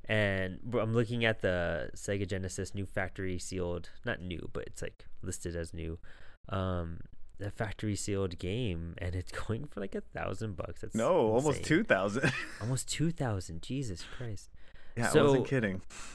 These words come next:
Speaker 1: it is just one of those things that collectors love. Uh, it, everyone that grew up in the nineties pretty much loves it. It, pff, Venom was a Todd McFarlane creation. It's dope as
Speaker 2: Yeah.
Speaker 1: fuck. That's all I gotta say.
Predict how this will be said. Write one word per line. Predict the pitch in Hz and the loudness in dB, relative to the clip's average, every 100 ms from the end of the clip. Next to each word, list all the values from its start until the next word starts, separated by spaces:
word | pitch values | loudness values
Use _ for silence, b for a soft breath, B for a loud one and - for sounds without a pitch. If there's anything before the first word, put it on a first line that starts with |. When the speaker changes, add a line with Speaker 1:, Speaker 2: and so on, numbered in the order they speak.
| - - | -4 4
Speaker 1:
it | 156 | 8
is | 175 147 | 8 6
just | - 165 - 127 | 2 0 0 0
one | 123 147 160 | 2 4 4
of | |
those | 151 143 | 4 4
things | - 151 117 | 2 0 2
that | 92 - | 0 -2
collectors | - 104 104 123 110 | -2 0 0 -2 0
love. | 113 110 110 104 - B B B - | 2 4 4 0 -6 B B B -2
Uh, | 107 98 92 87 - | 2 4 4 2 0
it, | 110 113 - | 2 2 2
everyone | 110 120 143 151 | 0 4 8 8
that | 135 | 8
grew | 110 | 6
up | 120 | 4
in | 123 | 6
the | 110 | 4
nineties | 92 95 95 95 90 85 - | 4 2 0 0 -2 -4 -4
pretty | 104 101 | -2 0
much | 98 98 | -2 -2
loves | 90 87 87 85 - | 0 0 -2 -6 -4
it. | 180 196 | -2 0
It, | 135 - - | -2 -2 -2
pff, | - B B B | -4 B B B
Venom | 175 190 170 | 6 8 8
was | 143 | 8
a | |
Todd | 113 104 101 | 6 6 6
McFarlane | - 92 85 82 | 2 0 0 -2
creation. | - 82 - - - | -4 -8 -8 -10 -10
It's | - | -8
dope | - 117 | 0 2
as | 87 | 4
Speaker 2:
Yeah. | 78 87 | 2 -2
Speaker 1:
fuck. | - | -4
That's | - - | -6 -4
all | |
I | 90 | -4
gotta | 92 - | -6 -8
say. | - | -10